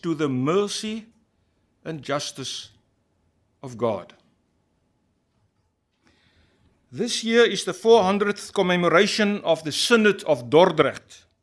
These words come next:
The Synod was also part of broader political struggles with traumatic, even tragic consequences. And the co-, canons of Dort that were adopted there have been interpreted in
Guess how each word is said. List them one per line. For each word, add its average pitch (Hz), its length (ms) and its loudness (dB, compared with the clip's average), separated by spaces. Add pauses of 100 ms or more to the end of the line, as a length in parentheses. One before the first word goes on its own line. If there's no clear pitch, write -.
(280)
The - 60 -20
Synod 202 400 -10
was 160 280 -8 (100)
also 202 360 4
part 202 520 -2 (320)
of 143 200 -14
broader 165 400 -2
political 175 540 -10
struggles 196 720 -8 (600)
with 143 260 -12
traumatic, 151 800 -6 (260)
even 127 400 -10
tragic 165 580 -8
consequences. 180 960 -8 (840)
And 156 80 -18
the - 80 -10
co-, - 440 -6
canons 277 440 0
of 170 240 -2
Dort 151 500 -2
that 147 180 -10
were 156 180 -8
adopted 170 460 -8
there 151 340 -6 (680)
have 202 140 -8
been 233 200 -4
interpreted 233 760 0
in 185 380 -6